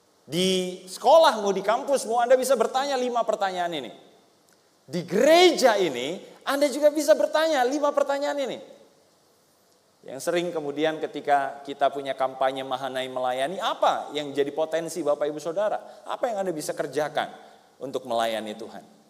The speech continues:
Lima pertanyaan hidup ini kita harus jawab, kita perlu jawab.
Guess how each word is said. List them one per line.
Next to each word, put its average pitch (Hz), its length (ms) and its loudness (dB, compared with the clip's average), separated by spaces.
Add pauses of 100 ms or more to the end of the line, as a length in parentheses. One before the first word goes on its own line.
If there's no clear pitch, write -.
(1120)
Lima 330 320 8
pertanyaan 254 600 6
hidup 180 400 2
ini 160 480 -4 (1500)
kita 262 240 2
harus 220 480 2
jawab, 98 640 -2
kita 226 320 2
perlu 302 400 4
jawab. 82 400 -2